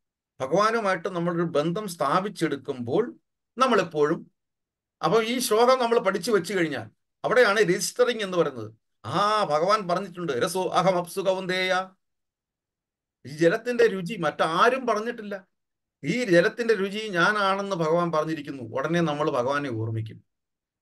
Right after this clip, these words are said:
അപ്പം ഭഗവത്ഗീത പഠനമാണ് ഭഗവാനെ അടുപ്പിക്കാനുള്ള മാർഗം എന്ന് പറയുന്നത്, അനുഭവിക്കാനുള്ള മാർഗം എന്ന് പറയുന്നത്. ഉടനെ നമ്മൾ ഓട്ടോമാറ്റിക്കായിട്ട് ആലോചിക്കും, ഓർമ്മിക്കും, "കൃഷ്ണ,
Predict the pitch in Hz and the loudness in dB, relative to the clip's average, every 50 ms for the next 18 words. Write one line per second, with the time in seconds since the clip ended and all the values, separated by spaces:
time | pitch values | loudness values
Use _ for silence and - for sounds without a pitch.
0 | _ _ _ _ _ _ _ _ _ - 117 165 202 233 247 - - _ _ _ | _ _ _ _ _ _ _ _ _ -2 0 0 0 0 -2 -8 -14 _ _ _
1 | _ _ _ _ _ _ _ _ _ _ _ _ _ _ _ _ _ _ _ - | _ _ _ _ _ _ _ _ _ _ _ _ _ _ _ _ _ _ _ 0
2 | 160 165 175 214 226 226 214 247 233 220 - 160 160 165 208 254 277 247 233 202 | 0 4 4 2 2 2 2 0 2 2 2 2 2 4 2 2 2 2 2 2
3 | 190 190 208 240 254 - - _ _ _ _ _ _ - 156 156 170 185 190 196 | 0 0 -2 -4 -6 -8 -14 _ _ _ _ _ _ -6 -2 2 2 2 2 2
4 | 196 202 208 233 247 240 - _ - 139 160 170 170 165 208 175 208 196 185 175 | 0 -2 -4 -6 -6 -8 -10 _ -4 -2 0 0 -2 -4 -6 -4 -2 -2 -2 -2
5 | 170 170 170 151 135 135 160 170 160 170 175 175 - - 139 143 - 127 120 113 | -2 -2 -4 -4 -4 -4 -6 -4 -2 -4 -4 -4 -8 -12 -10 -8 -6 -6 -6 -6
6 | 110 110 107 - - - - 135 160 151 180 180 180 165 175 160 151 147 143 139 | -8 -8 -10 -12 -12 -10 -6 -4 0 0 0 0 0 0 0 0 0 -2 -4 -4
7 | 127 113 120 120 123 123 131 123 110 104 98 92 - - - 165 175 226 233 254 | -4 -4 -4 -6 -6 -8 -8 -8 -8 -8 -8 -10 -12 -8 -6 -4 -2 0 0 0
8 | 240 208 180 175 160 151 151 - 175 170 175 175 170 175 170 190 180 165 131 113 | 0 0 2 2 2 2 0 0 -2 -2 -2 -2 -4 -4 -6 -6 -4 -4 -4 -4
9 | 110 110 110 - - _ _ _ _ _ _ _ _ 110 113 110 113 107 110 110 | -4 -6 -8 -8 -12 _ _ _ _ _ _ _ _ -10 -8 -6 -8 -8 -10 -12
10 | 110 - 107 107 - 123 123 120 113 110 110 | -16 -16 -18 -16 -12 -10 -8 -6 -6 -8 -10